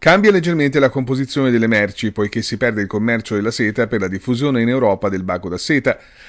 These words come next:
mentre dall'Italia meridionale affluiscono olio, uva passa, fichi, olive. Con navi olandesi e britanniche arrivano il pesce conservato, i salumi, i formaggi, il grano, la segale, i metalli,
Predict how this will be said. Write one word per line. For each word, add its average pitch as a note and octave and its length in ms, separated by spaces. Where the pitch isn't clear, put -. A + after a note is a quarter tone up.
mentre F#3+ 320
dall'Italia D#3 420
meridionale B2 560
affluiscono A2+ 560
olio, B2+ 320
uva G#2 200
passa, A#2+ 440
fichi, A2+ 460
olive. G#2 420
Con C#3+ 180
navi D#3+ 240
olandesi C3 340
e A2+ 40
britanniche C3+ 680
arrivano F3+ 680
il C3 100
pesce C3 300
conservato, A2 680
i A2 80
salumi, F#2+ 480
i G2 60
formaggi, A2+ 720
il E3 120
grano, A#2 440
la F3 120
segale, A#2+ 540
i D#3 100
metalli, G2 560